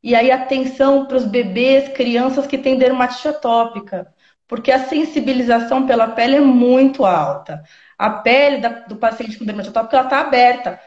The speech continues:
Ela tem os seus buraquinhos e através desses buraquinhos entram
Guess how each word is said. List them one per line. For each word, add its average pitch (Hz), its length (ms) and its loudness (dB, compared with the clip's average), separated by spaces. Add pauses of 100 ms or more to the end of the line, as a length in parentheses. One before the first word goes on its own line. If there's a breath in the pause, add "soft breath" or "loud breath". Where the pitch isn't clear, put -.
(160 soft breath)
Ela 208 200 -2
tem 294 240 2
os 302 60 0
seus 247 160 2
buraquinhos 214 560 2
e 285 60 4
através 294 400 2
desses 320 320 -6
buraquinhos 269 640 -4 (320 loud breath)
entram 262 840 -2